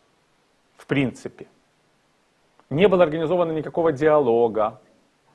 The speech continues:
не было попытки наладить, э, вот такой вот, я бы сказал, общий диалог между,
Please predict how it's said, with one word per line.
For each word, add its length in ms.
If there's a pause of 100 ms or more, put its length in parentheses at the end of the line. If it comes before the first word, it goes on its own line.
(500)
не 200
было 140
попытки 380
наладить, 720
э, 220
вот 140
такой 220
вот, 240 (1400)
я 80
бы 40
сказал, 480 (200)
общий 360
диалог 460
между, 1500